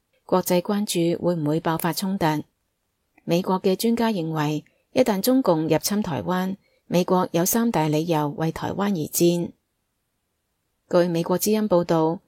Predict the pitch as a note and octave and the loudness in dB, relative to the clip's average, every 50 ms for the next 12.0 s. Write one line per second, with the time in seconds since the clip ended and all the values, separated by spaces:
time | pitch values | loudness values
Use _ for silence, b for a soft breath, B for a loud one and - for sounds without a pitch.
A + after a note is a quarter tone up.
0 | _ _ _ _ - - F3+ G#3 G#3+ - G#3+ A3 - F#3 D#3+ - - F3 A#3+ A#3+ | _ _ _ _ -2 0 0 2 2 2 2 2 2 0 0 2 2 2 4 4
1 | F#3+ E3 D#3+ - - E3+ D#3+ E3 F3+ G#3+ - - A3+ A#3 - F#3 D#3 D3+ - - | 4 4 4 2 2 0 2 2 0 -2 -2 0 0 2 2 0 -2 -2 -2 -2
2 | - G#3 G#3 G#3 A3 - _ _ - - - F3+ - - - G#3 G#3 G#3+ G#3+ G3+ | 2 4 4 4 4 0 _ _ -4 0 0 0 2 4 4 4 4 4 2 2
3 | G#3+ G#3+ G#3+ G3 E3+ D3 D3 - - - E3+ E3 F#3 G3 - - D#3+ D#3 D#3+ D#3+ | 0 0 2 0 0 -2 -2 -4 -2 0 2 2 2 2 0 2 2 0 0 -2
4 | - _ _ _ _ _ _ _ _ _ _ - - F#3+ F#3+ G#3+ G#3 - G3 G3 | -4 _ _ _ _ _ _ _ _ _ _ -4 -2 0 0 0 0 2 2 0
5 | G3+ - G3+ G3 G#3 A3 A3 A3 - A3+ A3 A3 A3 G#3 F3 E3 E3+ G3 b b | 2 4 2 4 4 4 2 2 2 0 0 2 2 4 2 2 2 -2 b b
6 | b b b b G3 F#3+ - - C4 C4+ - F#3+ F3 F3 - F#3+ F#3 F#3 F3+ D#3+ | b b b b 0 2 4 4 4 4 6 4 4 4 2 0 0 2 0 -2
7 | D#3 - - G#3+ G#3 - A3 G#3 - - G3+ G3+ G3+ - - D3 - - E3 F3+ | -2 0 0 0 0 2 0 0 2 2 2 0 0 -2 -4 -4 -2 0 0 0
8 | F#3 F3 D#3+ D#3+ D#3+ D#3+ - _ - E3+ E3+ F3 E3+ D#3+ D#3 D3+ - G3 G3 G3+ | 2 4 4 4 4 2 -2 _ 0 0 2 2 2 0 0 0 0 0 0 0
9 | F#3+ F3 E3 - G3 G3 G3 F#3+ F3+ D#3+ D#3+ D#3+ E3 - - _ _ _ _ _ | 0 -2 -2 -2 -2 -2 0 0 2 2 2 2 0 -2 -4 _ _ _ _ _
10 | _ _ - G#3 G#3 G3 G#3+ G#3 - G#3 F#3 F#3+ - - G3 G3+ G3 - G3 F#3+ | _ _ 0 2 4 4 4 4 4 4 4 4 2 0 -2 -2 0 0 -2 0
11 | F#3+ G3 F#3+ F#3 F#3 - - D3 D3 - F3 E3+ E3 - F#3 F3 E3+ F3 F3 | 0 0 0 0 0 -2 -4 -2 -2 0 0 0 0 2 0 0 0 -2 -4